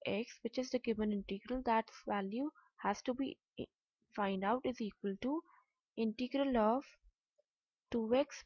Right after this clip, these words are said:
plus two minus two whole divided by x square plus two x plus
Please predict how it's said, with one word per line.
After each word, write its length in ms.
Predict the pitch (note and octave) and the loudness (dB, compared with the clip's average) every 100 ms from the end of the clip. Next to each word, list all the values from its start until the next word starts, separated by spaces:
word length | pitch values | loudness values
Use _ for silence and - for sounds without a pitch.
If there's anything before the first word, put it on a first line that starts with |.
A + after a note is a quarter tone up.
| - | -2
plus 260 | G#3+ G3+ - - - _ _ _ | 0 0 -4 -16 -20 _ _ _
two 320 | A3+ G#3 B3 E4+ _ _ _ _ _ _ _ _ _ _ _ _ | -2 -2 -2 -8 _ _ _ _ _ _ _ _ _ _ _ _
minus 560 | G#3+ G3+ G3+ G#3+ C4+ - - | -4 0 2 2 0 -4 -8
two 340 | A3+ G3+ B3+ D4 _ _ _ _ _ _ _ | -4 -4 -6 -10 _ _ _ _ _ _ _
whole 200 | A3 B3 | 0 2
divided 480 | C4 A#3+ G#3+ G3 F#3+ - | 4 4 2 2 -4 -2
by 300 | G3 G3 C4 - _ _ _ _ _ _ _ F#3+ | 0 2 0 -4 _ _ _ _ _ _ _ -4
x 240 | G3+ - | -4 -8
square 480 | - A#3+ A3+ A#3+ D4 - _ _ _ - | -10 -2 0 0 -2 -8 _ _ _ -2
plus 220 | B3 C4 - - _ | -2 -2 -8 -20 _
two 240 | G#3+ G3+ G3 | -2 0 0
x 240 | A#3 - - - _ _ _ | 0 -2 -10 -18 _ _ _
plus 320 | G#3+ G#3 G#3 | -2 -2 -4